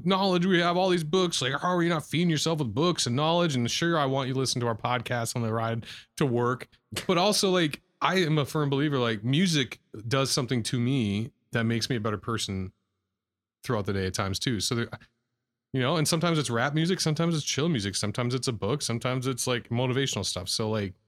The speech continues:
I don't judge people for what they're consuming. It's as long as it's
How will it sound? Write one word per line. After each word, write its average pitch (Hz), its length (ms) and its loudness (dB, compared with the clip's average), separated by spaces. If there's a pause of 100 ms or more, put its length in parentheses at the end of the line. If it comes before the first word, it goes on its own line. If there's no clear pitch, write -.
(460)
I 139 80 2
don't 156 160 2
judge 120 260 0
people 110 300 -4
for 104 160 -6
what 98 300 -6
they're 101 100 -4
consuming. 113 640 -2
It's 98 300 -8
as 110 140 0
long 127 180 0
as 113 80 -2
it's - 220 -4